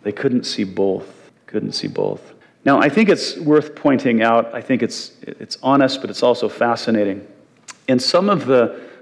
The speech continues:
the very, very, of the earliest Jewish writings, uh, a minor-, a minority of Jews believed that Messiah would have two different comings, two different advents, or that there was two different Messiahs.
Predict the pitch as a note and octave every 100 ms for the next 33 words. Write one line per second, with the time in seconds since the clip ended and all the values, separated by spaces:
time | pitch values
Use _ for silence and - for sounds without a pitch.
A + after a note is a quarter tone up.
0 | - A2+ G2 G2+ D3+ F#3 F3 C3 C#3+ C#3+
1 | B2+ C3 A#2+ A2+ B2 - D3 F3 F3+ D#3
2 | - - - B2+ D3+ C#3 A#2+ B2 C3 B2
3 | F#2+ - - - _ _ _ - G#2+ G#2
4 | F2 - - - _ A2 A2 A#2 C#3 E3+
5 | C3+ B2 A#2+ C#3 E3 C#3 A#2 F#2+ G2 C3
6 | B2+ G#2 G#2 - - - _ _ - A2+
7 | A#2 F3+ D3+ A#2 A#2+ - A#2 A#2 A2+ -
8 | C3+ C#3+ A2+ A2+ A2 A#2+ A2 - - C#3+
9 | D3+ D3+ - - _ _ - C3 A#2 -
10 | A#2 A#2 D#3+ - - A2+ A2 - A#2+ A2
11 | A2+ D3+ - - - _ - _ - F3+
12 | E3+ B2+ C#3 C3 B2+ B2 B2 - - D#3+
13 | C3+ C#3 - A#2 - A#2+ G#2 - -